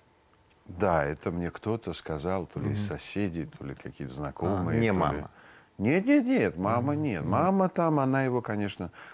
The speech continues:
Speaker 1: камня на камне не оставляла, и поэтому был, видимо, какой-то большой период в моей жизни. Я не могу сказать, что я его ненавидел, да, но я относился к нему, ну, с каким-то презрением,
Speaker 2: Я
Speaker 1: там, да.
Speaker 2: думаю.
Speaker 1: Да, и, э,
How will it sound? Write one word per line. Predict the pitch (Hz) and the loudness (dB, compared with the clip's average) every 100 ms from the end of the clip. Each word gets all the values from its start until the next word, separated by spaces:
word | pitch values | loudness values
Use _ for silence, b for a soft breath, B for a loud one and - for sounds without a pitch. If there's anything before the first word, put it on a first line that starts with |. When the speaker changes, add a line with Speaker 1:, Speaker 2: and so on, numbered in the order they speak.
| - | -2
Speaker 1:
камня | 101 98 92 | 0 2 2
на | 90 | 0
камне | - 80 64 65 | 0 -2 -2 -6
не | 69 | -6
оставляла, | 76 - 110 131 208 208 | -6 -6 -6 -4 -4 -2
и | 101 | 0
поэтому | 110 151 165 139 B - | 2 0 0 -4 B 0
был, | 120 131 | 4 4
видимо, | 113 95 90 | 4 2 0
какой-то | 95 95 85 | 2 2 2
большой | 80 92 - 82 | 0 2 0 0
период | 87 78 73 | 2 0 0
в | |
моей | 85 87 | -2 0
жизни. | 131 208 196 107 B B | 0 0 -2 -4 B B
Я | 139 | 0
не | 175 | 2
могу | 190 | 0
сказать, | 196 143 123 | 0 0 0
что | - | 2
я | 101 | 2
его | 92 | 4
ненавидел, | 92 92 98 90 80 64 60 | 4 4 4 2 0 -2 -4
да, | 65 127 180 | -2 -2 0
но | 117 | 2
я | 147 170 | 2 2
относился | 160 123 - 160 - | 2 0 0 0 -2
к | - | -2
нему, | 107 117 117 - B B - | -2 0 -2 -6 B B -10
ну, | - | -6
с | - | -2
каким-то | 90 87 73 | 0 0 -2
презрением, | - 76 76 95 131 151 131 110 90 - | -4 -2 0 2 4 4 2 0 -2 0
Speaker 2:
Я | 98 | 2
Speaker 1:
там, | 92 107 | 2 2
да. | 104 135 | 2 0
Speaker 2:
думаю. | 110 101 95 B | -2 -8 -14 B
Speaker 1:
Да, | 73 80 69 69 | -2 0 2 0
и, | 76 78 78 - B B B B B - - | -4 -4 -8 -14 B B B B B -20 -12
э, | 80 78 76 73 76 | -6 -4 -4 -6 -8